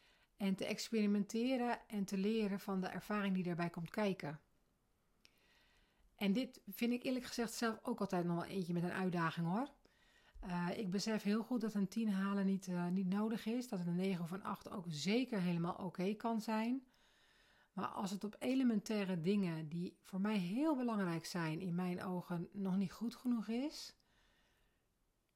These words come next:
zie, merk ik dat ook ik het af en toe uitdagend vind om het te zien als een ervaring waar ik van kan leren.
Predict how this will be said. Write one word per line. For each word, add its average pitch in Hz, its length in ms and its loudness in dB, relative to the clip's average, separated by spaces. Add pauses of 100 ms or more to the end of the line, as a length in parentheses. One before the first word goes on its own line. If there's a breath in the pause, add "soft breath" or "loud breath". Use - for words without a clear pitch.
(960)
zie, 247 320 -4
merk 240 300 2
ik 226 140 -2
dat 214 200 -8
ook 240 140 -2
ik 240 140 -2
het 220 140 -4
af 202 140 -4
en 185 60 -10
toe 208 140 -4
uitdagend 196 580 -2
vind 196 300 -2
om 180 320 -6
het 180 140 -4
te 185 80 -12
zien 190 240 0
als 180 100 -2
een 175 120 -6
ervaring 175 480 -2
waar 165 160 -2
ik 165 100 -4
van 165 160 -4
kan 160 140 -2
leren. 160 460 -2